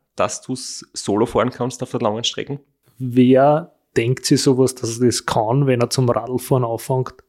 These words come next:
Speaker 2: Also, das war vor fünf Jahren absolut surreal für mich. Und wenn ich mir das jetzt vorstelle, die Kilometer, dass ich das fahren muss, nachher ist es noch immer irgendwie komisch oder ich kann mir das nicht vorstellen.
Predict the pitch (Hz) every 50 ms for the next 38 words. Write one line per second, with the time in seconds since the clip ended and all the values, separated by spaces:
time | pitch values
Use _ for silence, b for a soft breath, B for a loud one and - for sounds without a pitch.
0 | _ _ _ _ - - 123 107 110 120 110 107 _ _ _ - - 113 - -
1 | 131 123 123 - 139 131 - - 147 147 151 151 - 131 123 127 135 139 135 -
2 | - - - 131 120 - - - - 143 143 151 151 131 117 113 120 113 - -
3 | 131 131 135 139 139 139 B B B B B B B B B B B B B B
4 | B B B B B B B _ - 147 127 123 127 127 127 127 127 123 - -
5 | _ _ _ _ _ _ _ _ _ _ _ - 135 123 123 127 123 127 135 139
6 | 135 131 127 131 127 - 139 131 - - - - - - - 120 117 135 151 147
7 | - - - 139 135 139 131 - 139 143 135 131 127 120 127 - - 135 135 123
8 | 139 143 131 127 127 - - - 127 117 120 135 139 139 139 139 127 117 127 127
9 | 135 143 156 165 156 - - - 127 120 - - - 131 131 127 123 - - 139
10 | 131 131 131 139 139 139 139 139 135 131 135 120 131 123 - - - 120 120 123
11 | 127 139 139 139 - - - 190 160 127 123 123 113 - - 123 117 117 113 -
12 | 120 - 131 - - - - 117 117 131 131 - - - 135 135 156 147 B